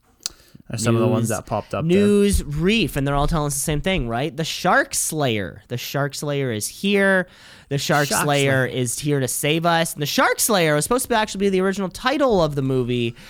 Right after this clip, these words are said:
Speaker 2: but, um, before they started, like, promoting it, they changed it out to Shark Tale because that would be more conducive to children. Shark Slayer, maybe a little too scary.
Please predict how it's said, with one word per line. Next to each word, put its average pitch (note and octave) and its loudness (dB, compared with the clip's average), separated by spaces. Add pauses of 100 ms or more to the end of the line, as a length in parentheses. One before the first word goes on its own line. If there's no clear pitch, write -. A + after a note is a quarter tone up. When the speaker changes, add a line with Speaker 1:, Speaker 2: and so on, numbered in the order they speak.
(180)
Speaker 2:
but, D#3 0
um, D3 0
before F#3+ -2
they F3+ 0
started, D#3+ 0
like, C3+ -2
promoting D3 -2
it, D3 -2
they A#2+ 0
changed E3+ -4
it E3+ 0
out E3 -4
to G#3+ -10
Shark C#3 -4
Tale G2+ -2
because A2 -4
that A#2 -4
would A#2 -6
be A2+ -4
more C3+ -2
conducive F3 -2
to A#3 -10
children. G#2 -6
Shark C#3+ -6
Slayer, D3+ -4
maybe A3+ -2
a G#4 0
little G#4 -2
too D#4+ -4
scary. F4 -2